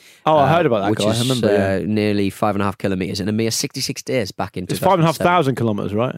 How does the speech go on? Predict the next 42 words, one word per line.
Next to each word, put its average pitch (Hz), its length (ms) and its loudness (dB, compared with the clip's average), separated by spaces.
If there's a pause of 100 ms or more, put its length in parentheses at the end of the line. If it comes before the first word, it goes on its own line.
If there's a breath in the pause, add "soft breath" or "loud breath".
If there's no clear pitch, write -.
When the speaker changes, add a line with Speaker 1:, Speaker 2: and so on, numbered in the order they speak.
Speaker 2:
Say 135 100 -2
again? 139 180 -2 (140)
Speaker 1:
Five 151 120 2
and 135 100 2
a - 40 2
half - 80 -4
thousand 123 320 2
kilometres. 117 300 -2
Speaker 2:
What 117 60 0
did 113 100 2
I 107 40 0
say? 92 260 -4
Speaker 1:
Five 117 200 0
and 117 60 -4
a - 40 2
half - 80 -8
kilometres. 95 500 -4
Speaker 2:
Sorry, 104 220 0
five 113 260 0
and 147 60 4
a 113 40 2
half - 160 -4
thousand 127 420 0
<laughs> - 80 -4
kilometres, 95 460 -2 (320 loud breath)
uh, 107 240 2
in 110 120 0
a 113 60 2
mere 117 160 2
sixty-six 120 380 -2
days 101 200 -4
back 98 260 -6
in 90 60 -4
two 95 80 -6
thousand 95 240 -4
seven. 92 280 -4
Very 175 220 2
impressive, 139 400 0
I'm 113 40 -4
sure - 160 -4
you'd 104 120 0
agree. 135 280 0